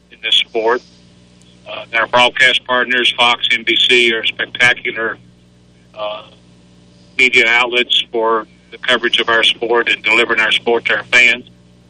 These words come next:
Uh, all of that come together really well, and, and, and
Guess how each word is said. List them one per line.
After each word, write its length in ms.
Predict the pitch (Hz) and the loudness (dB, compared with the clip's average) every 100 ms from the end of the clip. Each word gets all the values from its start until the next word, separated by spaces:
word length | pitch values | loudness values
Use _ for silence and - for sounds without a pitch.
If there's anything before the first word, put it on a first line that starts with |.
| _ _ _ _ | _ _ _ _
Uh, 260 | 113 110 110 | -12 -10 -6
all 220 | 101 147 151 | 0 2 4
of 60 | |
that 220 | 147 143 - | 2 0 0
come 200 | 139 123 | -4 -2
together 420 | 123 123 123 120 | -2 0 0 -2
really 300 | 117 131 123 | 0 0 0
well, 520 | 107 143 151 131 117 | 2 2 2 2 -2
and, 240 | 117 107 107 _ _ _ _ - | -2 -4 -14 _ _ _ _ -2
and, 380 | 131 131 127 131 | 0 0 -4 -4
and 380 | 127 123 123 | -4 -2 -6